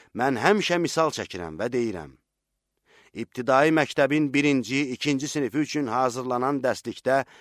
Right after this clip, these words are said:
yer verilən bu və ya digər riyazi məsələ riyaziyyatla bağlı yazılmış digər elmi kitablarda yazılanlarla eynidir. Birincidə deyirlər ki, əgər iki ədəd almanı digər iki ədəd alma ilə toplasan,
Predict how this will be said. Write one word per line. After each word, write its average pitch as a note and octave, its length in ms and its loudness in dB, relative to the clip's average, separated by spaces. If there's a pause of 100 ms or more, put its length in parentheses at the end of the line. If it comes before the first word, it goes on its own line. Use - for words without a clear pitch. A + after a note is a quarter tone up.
(120)
yer D#3+ 300 4
verilən D3 460 2 (260)
bu E3+ 160 2
və E3 120 6
ya D3+ 200 4
digər D3+ 480 0
riyazi C3 400 0
məsələ C#3 460 2 (340)
riyaziyyatla C#3 680 2
bağlı C#3+ 280 2
yazılmış C3+ 640 0 (260)
digər D#3+ 380 2
elmi C#3+ 280 0
kitablarda C3+ 560 0
yazılanlarla A#2 720 0
eynidir. F#2+ 480 -6 (920)
Birincidə C3+ 480 2
deyirlər C#3 440 2
ki, D#2+ 220 -14 (320)
əgər D#3 460 6
iki D#3 260 2
ədəd D3+ 300 2
almanı C3 520 2
digər D3 400 2
iki C#3 320 -4
ədəd B2 240 0
alma B2 400 0
ilə A#2 160 -4
toplasan, A#2 640 -2